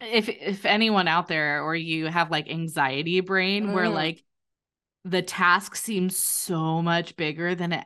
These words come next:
Speaker 1: actually is.
Speaker 2: Until you start it, right?
Speaker 1: Until
Speaker 2: It's,
Speaker 1: you
Speaker 2: it's
Speaker 1: start it and
Speaker 2: huge
Speaker 1: you're like,
Speaker 2: until you
Speaker 1: "Oh, it's
Speaker 2: start it. And you're
Speaker 1: done."
Speaker 2: like, "Why did I wait so long?
Speaker 1: Right.
Speaker 2: Why did I
Speaker 1: I'm that way
Speaker 2: procrastinate?"
Speaker 1: about, like, getting my dogs groomed.
Speaker 2: Really?
Speaker 1: It,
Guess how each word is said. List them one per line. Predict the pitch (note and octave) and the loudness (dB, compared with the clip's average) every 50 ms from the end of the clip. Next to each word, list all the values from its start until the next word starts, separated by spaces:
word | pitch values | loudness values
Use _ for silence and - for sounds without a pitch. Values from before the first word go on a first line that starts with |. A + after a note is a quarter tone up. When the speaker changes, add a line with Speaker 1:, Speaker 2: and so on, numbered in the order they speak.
| _ - | _ -2
Speaker 1:
actually | D3+ D#3+ D3 C#3 C#3+ - - - - D3 D#3 D#3+ D#3 - - | 0 2 2 2 0 -4 -10 -10 -8 -6 -6 -6 -6 -6 -6
is. | - C#3+ B2 C#3 C#3 D#3 F#3+ G#3 G#3+ A3 - - - - - - | -6 -6 -6 -4 -4 -4 -4 -6 -6 -6 -6 -8 -8 -10 -8 -6
Speaker 2:
Until | G3+ G#3+ - - A#3 | -6 -4 -2 -2 -2
you | G#3+ A3 | 0 -2
start | G#3+ - - F#3 G3+ G3+ | -4 -4 -6 -6 -6 -6
it, | - - - | -6 -8 -6
right? | D#3 D3 D3+ E3 F#3+ | -6 -4 -4 -2 -2
Speaker 1:
Until | G3 F#3+ G#3 G#3+ | -2 2 4 4
Speaker 2:
It's, | G3 G3 | 6 6
Speaker 1:
you | G3 G3 | 6 4
Speaker 2:
it's | - - | 4 2
Speaker 1:
start | - G#3 G3+ | 0 2 4
it | F#3+ | 6
and | F3+ E3+ F3 | 6 8 8
Speaker 2:
huge | - G3 | 6 6
Speaker 1:
you're | G3 G3+ | 6 6
like, | F#3+ F3 F3+ | 4 4 4
Speaker 2:
until | - - G3 | 4 4 4
you | F#3+ | 4
Speaker 1:
"Oh, | F3+ | 4
it's | E3+ | 4
Speaker 2:
start | - A#3+ A3 | 2 2 2
it. | F3 | 0
And | |
you're | D#3+ C#3+ - | -2 -4 -4
Speaker 1:
done." | G#3+ | -4
Speaker 2:
like, | A3 A3+ | -6 -4
"Why | C4+ F4 | -4 -4
did | G#4+ A4+ A#4 A4 | -4 -2 -2 -2
I | G4+ | 0
wait | F4+ F4+ G4 - - | 0 0 -2 -2 -4
so | E4 D4 | -6 -6
long? | B3+ G#3 E3+ C#3 C3+ C3+ _ _ _ - | -4 -4 -6 -6 -8 -12 _ _ _ -8
Speaker 1:
Right. | E3 D3+ B2+ B2+ - | -8 -6 -6 -6 -8
Speaker 2:
Why | C4 C#4+ E4 | -8 -6 -6
did | F4+ F4+ | -6 -6
I | F4 - | -4 0
Speaker 1:
I'm | - G3+ G#3+ | 0 2 4
that | A#3+ B3+ B3 G3+ | 6 6 6 6
way | G3 G3+ | 6 6
Speaker 2:
procrastinate?" | G3+ G3 | 6 6
Speaker 1:
about, | F#3+ F#3 F3 | 6 6 6
like, | E3+ F3 F3+ | 4 4 2
getting | F3 E3+ E3+ E3 | -2 -4 -4 -4
my | D#3 D#3 | -4 -4
dogs | D#3 D3 C3 - - E3 - | -4 -2 -2 -2 -2 -4 -12
groomed. | - - - - - - - - - - - - _ _ _ _ _ _ _ _ _ _ _ _ _ _ _ - | -12 -12 -12 -12 -12 -14 -16 -18 -20 -20 -20 -20 _ _ _ _ _ _ _ _ _ _ _ _ _ _ _ 0
Speaker 2:
Really? | - A#3 D4 E4 C4+ F#3+ A#3 | 2 2 4 4 2 2 2
Speaker 1:
It, | A#3 D#4 - | 0 0 -4